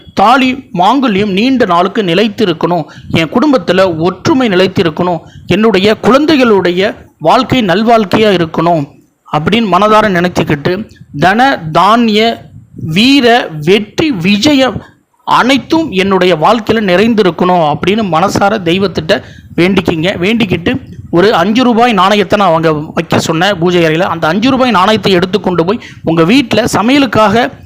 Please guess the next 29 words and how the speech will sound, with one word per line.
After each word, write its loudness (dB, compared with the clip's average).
நீங்க 0
ஒரு 0
அரிசி 0
பானை 2
வச்சிருப்பீங்க, -4
அந்த -2
அரிசி -2
ட்ரம், -2
அதுல 0
கொண்டு -2
போய் 0
அன்னபூரணியும் 0
மகாலட்சுமி 0
குலதெய்வத்தையும் 0
நினைச்சு -2
அந்த 0
அஞ்சு 0
ரூபா 4
நாணயத்தை 0
அதுல 0
வச்சுட்டு -4
அங்கேருந்து 2
வந்து -2
பூஜை 0
அறையில 0
தேங்காய் 2
உடைத்து -2
தீப 2
தூபம் -2